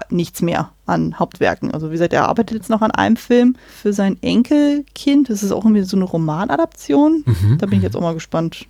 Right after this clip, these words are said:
Speaker 1: Na, er hat da zwischendrin noch so ein paar Kurzfilme irgendwie gemacht, so wie ich es verstanden habe. Also irgendwas mit einer Raupe, kann ich mich erinnern.
Speaker 2: Raupen sind immer gut. Kleine Kinder lieben Raupen.
Speaker 1: <laughs> Kleine Mini-Raupen dann so.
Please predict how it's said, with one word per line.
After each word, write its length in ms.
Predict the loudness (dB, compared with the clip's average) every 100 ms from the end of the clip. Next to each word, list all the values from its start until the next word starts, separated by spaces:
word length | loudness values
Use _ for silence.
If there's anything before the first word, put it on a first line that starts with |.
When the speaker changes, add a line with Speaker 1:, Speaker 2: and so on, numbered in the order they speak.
| _ _ 0
Speaker 1:
Na, 200 | 4 6
er 120 | 4
hat 120 | 4
da 100 | 2
zwischendrin 300 | 2 4 6
noch 120 | 4 2
so 80 |
ein 20 | 0
paar 120 | 0
Kurzfilme 500 | 0 -2 0 0 0
irgendwie 240 | -2 -2
gemacht, 400 | -2 0 0 -2
so 100 | -4
wie 40 | -6
ich 80 |
es 40 | -6
verstanden 260 | -6 -2
habe. 100 | -2
Also 120 | -2 0
irgendwas 240 | 0 2
mit 140 | 2 0
einer 100 | 2
Raupe, 380 | 0 2 -2 -2 _ _ -20 -16 -10
kann 140 | -6 -4
ich 120 | -4
mich 120 | -4
erinnern. 400 | -4 -2 -2 -4 -6 -8 -6 -4
Speaker 2:
Raupen 180 | -2 0
sind 140 | 2
immer 160 | 4 2
gut. 320 | 0 -6 -4
Kleine 220 | -4 -2
Kinder 200 | 0 0
lieben 220 | 0 -2 -4
Raupen. 360 | -6 -4 -2 -2
Speaker 1:
<laughs> 1300 | 0 0 0 -2 -4 -6 -8 -6 -8 -2 -2 0 0
Kleine 180 | 0
Mini-Raupen 480 | 0 -4 -2 -4 -2
dann 180 | -4 -4
so. 100 | -6